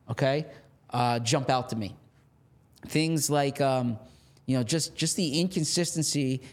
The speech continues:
in offensive firepower. If you take away, and I know you can't do this, this, this comes with it, like, but if you take away the fourth quarter and overtime of the Buffalo game, you,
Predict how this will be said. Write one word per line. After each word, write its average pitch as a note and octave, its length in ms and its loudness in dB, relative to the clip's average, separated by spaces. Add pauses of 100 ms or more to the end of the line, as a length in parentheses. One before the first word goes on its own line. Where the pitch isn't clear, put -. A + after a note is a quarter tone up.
(180)
in C3 320 2
offensive D3 520 -2
firepower. B2+ 640 0 (240)
If C3 200 0
you G3 120 2
take F#3 360 -2
away, C#3 580 0 (340)
and C#3+ 120 2
I D3 40 4
know D#3+ 120 2
you D#3+ 160 2
can't D3+ 220 0
do D#3+ 140 2
this, A2+ 200 -4
this, C#3 400 -2
this C#3+ 240 0
comes C3+ 360 0
with C#3 400 0
it, G#2 200 -4
like, A#2 200 -2 (280)
but D3 80 0
if D3 80 0
you D3 80 0
take F#3 220 -2
away D#3+ 360 2
the C3+ 140 -4
fourth D3 340 -4
quarter D3 200 0
and C3 100 0
overtime C3 480 0
of B2+ 200 0
the A#2 80 -2
Buffalo A2 380 -2
game, F#2+ 320 -2 (400)
you, E3+ 160 -2